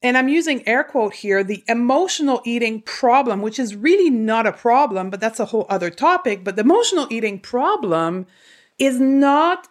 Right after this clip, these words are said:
a logical problem. It's not something that we can address with our left brain. It's not going to work.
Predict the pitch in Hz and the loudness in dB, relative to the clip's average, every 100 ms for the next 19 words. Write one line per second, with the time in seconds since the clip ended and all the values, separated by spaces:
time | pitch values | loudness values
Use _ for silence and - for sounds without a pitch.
0 | _ 240 247 247 226 220 220 233 220 202 | _ -2 0 2 2 0 -2 -4 -4 -2
1 | 202 214 285 220 185 196 - 269 349 - | 0 2 2 0 -2 -2 0 0 -2 -6
2 | - 285 359 349 196 208 208 220 202 214 | -2 0 0 0 0 0 -2 -2 -2 -2
3 | 196 196 233 226 247 226 226 220 220 - | -4 -6 -6 -4 -2 0 2 0 -2 -8
4 | _ - 190 170 185 220 359 202 240 - | _ -4 -4 -4 -2 2 2 0 -6 -12
5 | - 214 233 247 226 226 220 214 - 175 | -8 -4 -2 2 2 2 -2 -4 -10 -4
6 | 202 320 202 190 - 254 285 254 233 226 | -2 -2 -4 -6 -6 -4 -2 -2 -2 -4
7 | 208 190 202 330 330 - _ | -4 -6 -4 -2 -4 -6 _